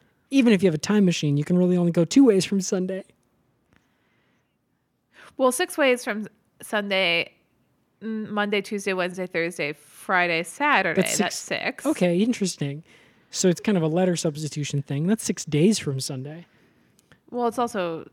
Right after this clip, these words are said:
Speaker 2: six ways. Like, if you're looking, hmm, at a calendar and you're like, "What could I draw an arrow to?" Hmm, you can draw one to Monday, you could draw one to Tuesday or Wednesday or Thursday or Friday or Saturday. So that's, like,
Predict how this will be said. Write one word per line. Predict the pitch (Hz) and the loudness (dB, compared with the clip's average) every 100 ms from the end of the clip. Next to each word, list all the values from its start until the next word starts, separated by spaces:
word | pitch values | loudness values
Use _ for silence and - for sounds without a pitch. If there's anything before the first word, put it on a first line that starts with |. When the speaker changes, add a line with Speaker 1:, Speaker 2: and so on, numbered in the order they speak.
| _ _ _ _ _ _ | _ _ _ _ _ _
Speaker 2:
six | - 160 - | -14 -14 -14
ways. | 156 151 180 214 170 85 64 92 107 - | -16 -8 -2 2 2 0 -6 -6 -8 -6
Like, | 185 196 | -6 -4
if | 202 | -4
you're | 196 | -4
looking, | 202 220 190 185 190 - | -4 -6 -8 -8 -10 -10
hmm, | 175 139 - | -10 -10 -4
at | 165 | -4
a | |
calendar | 170 143 147 147 151 | -2 -4 -6 -6 -6
and | 160 | -6
you're | 160 | -6
like, | 160 - | -6 -4
"What | 185 - | -4 0
could | 214 | 0
I | 190 | 2
draw | 180 165 | 2 0
an | 165 | 0
arrow | - 156 151 | -6 -4 -4
to?" | 156 - - 175 - _ _ _ _ _ - | -6 -8 -8 -12 -16 _ _ _ _ _ -14
Hmm, | 175 151 | -12 -10
you | 175 | -10
can | 190 | -8
draw | 170 160 | -4 -2
one | 156 160 | -2 -6
to | - | -10
Monday, | 143 143 151 214 | -12 -8 -6 -6
you | |
could | 208 170 | -6 -8
draw | 143 80 | -6 -6
one | - | -10
to | 156 | -14
Tuesday | - 151 165 185 202 | -14 -14 -8 -8 -6
or | 160 151 | -8 -8
Wednesday | 143 160 160 156 | -10 -12 -12 -10
or | 143 | -10
Thursday | 156 - - | -12 -16 -16
or | - | -16
Friday | - - - | -16 -16 -16
or | - | -18
Saturday. | - 294 311 208 143 - - - - - - - | -10 -4 -2 -4 -6 -10 -14 -20 -20 -20 -20 -20
So | - 240 | -8 -2
that's, | 233 233 | 0 0
like, | 226 | -2